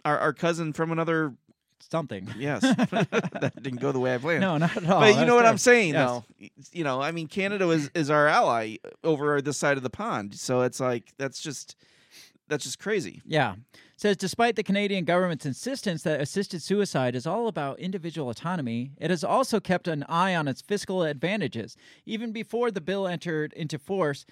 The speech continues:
Speaker 2: the country's parliamentary budget officer published a report about the cost saving it would create, whereas the old M A I D regime saved eighty-six point nine million a year,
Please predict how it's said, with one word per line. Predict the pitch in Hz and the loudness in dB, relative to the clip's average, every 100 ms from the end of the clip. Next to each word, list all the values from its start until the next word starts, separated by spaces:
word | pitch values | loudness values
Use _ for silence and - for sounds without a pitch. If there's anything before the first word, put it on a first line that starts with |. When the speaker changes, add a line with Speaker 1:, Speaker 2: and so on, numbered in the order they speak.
| _ _ _ | _ _ _
Speaker 2:
the | 170 | -2
country's | - 233 226 208 | 0 -2 -2 -6
parliamentary | - 196 220 202 190 190 185 160 | -2 0 0 0 -4 -4 -2 -2
budget | 139 - 196 190 - | -2 0 0 0 -2
officer | 160 214 151 - 147 | 0 0 -2 -4 -4
published | - - 240 269 - 190 | -6 -10 -6 -4 -4 -2
a | |
report | 175 - - 190 - | -2 -2 -2 -2 -2
about | 135 156 - | -2 -2 -2
the | |
cost | - - 196 233 - | -12 -2 0 0 -2
saving | - 175 180 175 165 | -4 -2 -2 -4 -6
it | 151 151 | -6 -4
would | 139 | -6
create, | - 143 135 180 147 - _ - _ | -6 -8 -2 -2 -2 -6 _ -20 _
whereas | - 165 185 175 - | -2 2 4 2 0
the | 156 | -2
old | 180 233 220 156 _ _ _ _ | 2 2 2 -2 _ _ _ _
M | 175 175 | -4 -2
A | 165 | 0
I | 156 | -2
D | 147 175 165 | -2 -2 0
regime | 147 123 156 147 | 0 -2 -4 -4
saved | 127 190 175 - | -4 -4 -4 -4
eighty-six | 185 208 202 202 190 - | -6 -6 -6 -8 -8 -12
point | - 185 165 | -8 -8 -4
nine | 160 170 190 170 | -4 -4 -4 -4
million | 170 165 143 | -4 -2 -2
a | 131 | -2
year, | 139 196 139 120 | -4 -2 0 -2